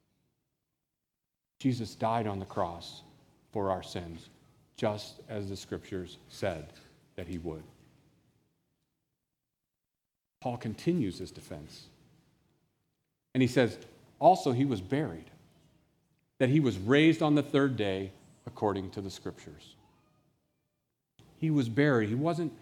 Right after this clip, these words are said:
just killed on the cross. He was buried in a tomb. And we know that,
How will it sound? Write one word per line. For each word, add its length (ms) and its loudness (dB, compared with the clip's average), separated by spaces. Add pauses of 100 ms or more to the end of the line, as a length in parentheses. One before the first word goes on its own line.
(160)
just 260 -4
killed 340 4
on 140 -4
the 60 -12
cross. 320 -8
He 100 -6
was 180 0
buried 680 -2
in 160 -2
a 80 -2
tomb. 500 -2 (2500)
And 160 6
we 100 8
know 320 4
that, 380 -6